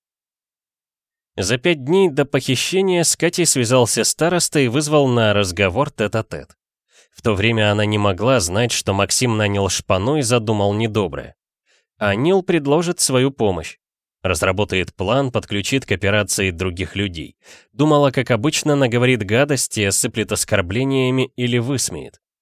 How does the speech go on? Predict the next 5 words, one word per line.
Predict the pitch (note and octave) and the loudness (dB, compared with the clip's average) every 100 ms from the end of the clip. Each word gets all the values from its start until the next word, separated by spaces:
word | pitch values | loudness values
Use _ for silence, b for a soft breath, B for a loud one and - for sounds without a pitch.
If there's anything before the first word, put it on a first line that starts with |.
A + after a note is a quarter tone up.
| - | -4
А | G2 | -2
оказалось, | E2+ G2 E2+ E2 C#3 C#3+ - b b b b _ F#2 | 0 0 -2 0 0 0 -4 b b b b _ -4
ну | B2+ | -4
да, | G#2+ G#2+ F#2+ F2 | -2 0 2 0
да, | E2+ F#2 D2 | 0 -2 -2